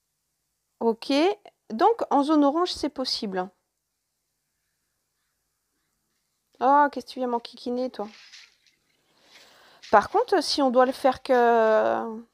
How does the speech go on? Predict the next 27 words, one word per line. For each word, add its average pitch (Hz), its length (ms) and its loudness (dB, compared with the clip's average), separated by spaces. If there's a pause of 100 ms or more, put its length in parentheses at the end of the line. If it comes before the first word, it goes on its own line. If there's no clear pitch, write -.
(1160)
ou 233 100 8
alors 277 220 6
on 370 60 -2
peut - 140 -6
l'entamer 262 460 0
à 254 80 2
l'arme 233 260 0
à 226 80 -4
feu 330 400 -2
et 240 140 -2
le 220 120 -2
finir 240 380 -8
à, 220 340 -2
à 202 40 -2
l'arme 233 240 -4
de 247 80 -4
corps 233 260 -2
à 214 80 0
corps. - 360 -4 (640)
J'essaierai. 240 720 0 (340)
Il 214 100 -10
faut 233 180 -8
que 226 480 -2
je 220 120 -6
passe 269 440 -4
chercher - 440 -8
une, 208 560 -6